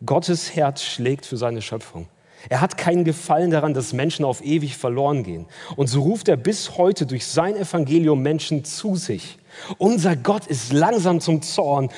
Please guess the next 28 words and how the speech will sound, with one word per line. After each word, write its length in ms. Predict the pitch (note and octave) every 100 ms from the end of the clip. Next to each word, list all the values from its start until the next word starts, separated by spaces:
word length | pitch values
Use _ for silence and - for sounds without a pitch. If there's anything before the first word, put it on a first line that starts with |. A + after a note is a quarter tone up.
| -
und 320 | D#3 D#3+ B2+
reich 300 | D#3+ G3 F3+
an 160 | E3 D#3
Gnade. 460 | C3 D3+ D3+ E2+ - _ _ _ _ _ _ _ -
Deshalb 580 | A2+ A#3 - C4 A2+ D#3
ist 140 | -
die 80 | C#3
Verheißung 480 | C3 A#2+ A2+ - G#2+
noch 180 | G2+
nicht 140 | G2+ A#2
eingetroffen. 600 | A2 G2 - E2+ - - _ _ _ _ _ _ _ _ _ _ _ _ _ _ -
Aber 380 | D3 C#3+ C3+ E3+ - - _ _ _ _ -
Petrus 340 | C#3 C3 C3
macht 180 | B2+ G#2+
auch 200 | C3+ C3+
klar, 340 | - G2 G2+ G#2 _ _ _ _ _ _ _
dass 140 | G#2+
die 100 | -
Geduld 460 | G2+ A2 C3 D3+ -
Gottes 380 | B2 A2 B2+ A#2
nicht 160 | G#2+
für 100 | -
immer 220 | A#2+ G#2+
weitergehen 500 | A2 G#2 F#2+ F#2 F2
wird. 260 | E2 D#2+ - _ _ - - -
Gott 200 | C#3+ C#3
ist 340 | A#2+ - -
heilig 480 | C#3+ C#3 C#3 - -